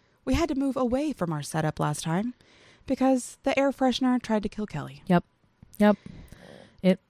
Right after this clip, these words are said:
Speaker 1: She had an allergic reaction for <laughs> three days. She just now has her voice back.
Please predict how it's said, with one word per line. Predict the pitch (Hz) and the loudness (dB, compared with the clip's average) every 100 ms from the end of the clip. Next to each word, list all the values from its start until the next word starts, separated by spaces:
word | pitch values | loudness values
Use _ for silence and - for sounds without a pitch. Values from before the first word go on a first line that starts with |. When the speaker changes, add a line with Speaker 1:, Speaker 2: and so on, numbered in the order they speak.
| _ _ _ | _ _ _
Speaker 1:
She | - - | -8 -2
had | 196 | 0
an | 214 | 0
allergic | 220 240 - | -4 -6 -4
reaction | 277 262 285 254 | -2 -2 -4 -4
for | 269 | 4
<laughs> | |
three | - - 415 | 6 8 6
days. | - - - - - 349 - - | 6 4 2 -8 -10 -12 -14 -16
She | - 214 | -8 -4
just | 262 - | -4 -2
now | 226 | -2
has | - 185 | 0 0
her | 185 | 0
voice | 226 294 | -2 -4
back. | - 262 - - | 0 -2 -2 -8